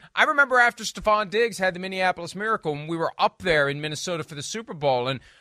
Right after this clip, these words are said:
I asked, "Hey, were they gonna have a, a statue of you someday at the airport jumping up and catching that pass?" Now, the problem is he left, so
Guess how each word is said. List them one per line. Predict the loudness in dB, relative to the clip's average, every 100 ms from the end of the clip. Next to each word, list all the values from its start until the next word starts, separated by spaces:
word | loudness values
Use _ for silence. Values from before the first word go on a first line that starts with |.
| _ _
I | 0 2
asked, | 2 2 2 0
"Hey, | -2 0
were | -2 -2
they | -2
gonna | -2
have | 0 -2
a, | -2 -2 -4
a |
statue | -4 -4 -4 -4 -8
of | -8
you | -8
someday | -6 -6 -4 -4
at | -4
the | -4
airport | -4 -4 -6 -6 -6 -6
jumping | -6 -4
up | -6
and | -4
catching | -6 -6 -4
that | -4 -2
pass?" | 0 0 -2 -2
Now, | -2 -2
the |
problem | -2 0 0 0
is | -4 -6
he | -6 -6
left, | 2 2 2 -4 -12
so | -6 -2 -2 -4